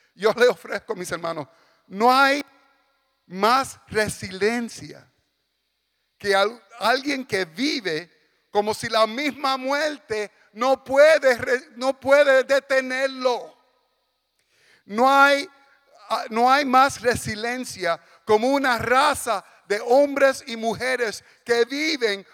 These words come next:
como si vivieran para siempre. El diablo no puede con gente así.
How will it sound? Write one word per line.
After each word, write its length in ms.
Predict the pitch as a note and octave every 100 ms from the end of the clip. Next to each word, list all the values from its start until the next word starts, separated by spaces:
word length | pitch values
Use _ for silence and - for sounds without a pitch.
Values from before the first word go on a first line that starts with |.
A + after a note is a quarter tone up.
| _
como 300 | A3+ A#3+ B3+
si 220 | - C4
vivieran 840 | C4 C4+ C4 C#4 D4+ D4+ D4+ C#4 -
para 400 | B3+ A#3+ B3 B3
siempre. 1400 | - - C4 C#4 C#4+ D4 D4 C4+ A#3 A#3 A3 G3 D3+ B2+ _ _ _ _ _ _ _ _ _ _ _ _ _ _ _ _ _ _ _
El 260 | F#3+ G#3 F3
diablo 880 | A#3 C#4+ C4+ G3 E3+ D3+ D#3 D3 _ _ _
no 300 | _ G#3+ A3
puede 600 | - G#3+ A3+ G#3+ C#3 B2+ _ _ _ _ _ _ _ _ _ _ _ _ _ _
con 160 | D3+
gente 440 | A#2 F3+ D#3 - -
así. 300 | - -